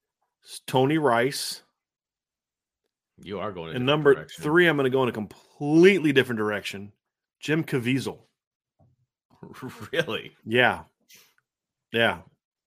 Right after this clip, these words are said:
Speaker 2: Wow.
Speaker 1: Yeah, I think him doing narrating for something would be really good. Those would be my three. I would have no pr-, I mean, and there's tons that would be fun to do it for, right?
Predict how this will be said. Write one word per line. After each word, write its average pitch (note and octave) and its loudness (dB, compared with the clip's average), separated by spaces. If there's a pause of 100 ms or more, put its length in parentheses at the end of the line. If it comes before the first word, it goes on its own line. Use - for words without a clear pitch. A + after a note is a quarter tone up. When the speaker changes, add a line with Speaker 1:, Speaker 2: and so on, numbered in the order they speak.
(340)
Speaker 2:
Wow. E2 -4
Speaker 1:
Yeah, A2 -4
I C3 2
think D#3 -2
him D3 0
doing C3+ 2
narrating B2 0
for A2 -10
something A2 -6
would G#2 -4
be G2+ -10
really G2 -4
good. E2 -16 (840)
Those C#3+ 2
would C3+ -2
be C3 0
my A2 -2
three. - -12 (420)
I F3 2
would G#3 4
have D#3 4
no C#3+ 4
pr-, - -4
I C#3+ -4
mean, F3 0
and G#3 0
there's C#4+ -2
tons E3 -2
that A2+ -2
would G2+ -6
be G#2 -6
fun G2+ -6
to F2 -12
do E2+ -10
it - -16
for, C#2+ -16
right? E2+ -14